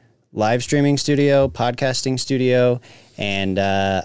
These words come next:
I'm not gonna be the only person doing broadcast in here. Coming up next week, we are going to have, uh, Coffee with Coaches,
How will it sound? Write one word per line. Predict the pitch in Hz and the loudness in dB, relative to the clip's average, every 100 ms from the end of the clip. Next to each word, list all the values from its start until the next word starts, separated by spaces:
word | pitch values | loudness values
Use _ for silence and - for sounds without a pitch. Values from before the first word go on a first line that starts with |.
| - | -2
I'm | 117 | 0
not | 180 196 | 2 2
gonna | 202 | 2
be | 190 175 | 4 4
the | 147 | 2
only | 143 160 160 | 2 2 2
person | 165 151 143 | 2 0 0
doing | 143 143 131 | 2 2 2
broadcast | 123 127 123 127 127 - | 0 0 0 -2 -2 -4
in | 120 | -2
here. | 131 131 123 | 0 0 0
Coming | 127 127 123 | -2 0 0
up | 117 | -2
next | 117 113 - | -4 -6 -2
week, | 110 113 - | -2 -2 -2
we | 104 | -2
are | 101 | -2
going | 101 98 95 | -2 -4 -6
to | 98 | -6
have, | 98 95 92 92 98 _ _ - - - - - | -2 -2 -2 -4 -8 _ _ -20 -20 -20 -20 -12
uh, | 98 90 87 - | -8 -8 -10 -10
Coffee | - 117 117 139 | -4 -4 0 0
with | 117 - | 0 -2
Coaches, | - 139 - 170 180 | -2 0 0 0 -2